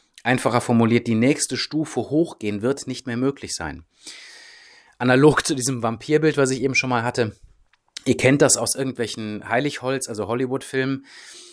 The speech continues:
äh, wo, ähm, dann Vampire n-, nur in das Haus können, wenn sie eingeladen werden. Ja, also,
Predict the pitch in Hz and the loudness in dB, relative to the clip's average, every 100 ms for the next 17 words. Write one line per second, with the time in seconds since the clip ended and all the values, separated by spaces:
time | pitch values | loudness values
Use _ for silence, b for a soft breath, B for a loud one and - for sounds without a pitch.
0 | B B - 120 117 117 - 104 - 110 | B B 2 6 6 4 0 -14 -14 -4
1 | 117 120 123 - 113 113 113 110 98 - | 2 2 2 -2 -4 -4 -6 -10 -14 -6
2 | 117 120 120 117 - 147 170 175 185 - | -4 -2 -2 -4 -4 2 4 6 4 4
3 | 131 123 143 147 180 208 160 135 - 139 | -2 -2 0 2 4 2 2 0 4 4
4 | 190 - - 117 143 135 139 151 139 151 | 4 0 -2 -2 -2 0 0 2 2 2
5 | 113 80 80 - - 67 - _ _ _ | 0 -2 -6 -12 -18 -20 -20 _ _ _
6 | _ _ _ _ - 101 147 139 | _ _ _ _ -6 0 2 2